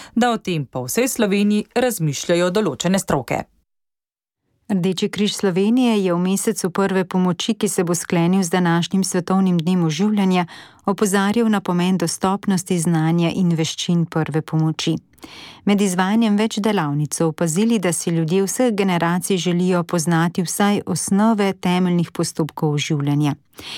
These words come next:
Speaker 2: In zakaj je dobro imeti znanje o tem? Reševalec Primož Velikonja.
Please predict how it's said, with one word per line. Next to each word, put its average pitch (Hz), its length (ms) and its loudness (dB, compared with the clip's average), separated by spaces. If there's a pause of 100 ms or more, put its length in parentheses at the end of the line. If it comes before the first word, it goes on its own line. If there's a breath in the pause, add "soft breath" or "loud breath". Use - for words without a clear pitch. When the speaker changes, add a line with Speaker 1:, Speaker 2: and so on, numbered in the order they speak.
(140 loud breath)
Speaker 2:
In 180 200 2
zakaj 151 500 -2
je 196 60 2
dobro 202 360 0
imeti 226 320 0
znanje 214 400 2
o 220 40 2
tem? 233 320 0 (200)
Reševalec 160 920 -2
Primož 143 460 -2
Velikonja. 156 680 0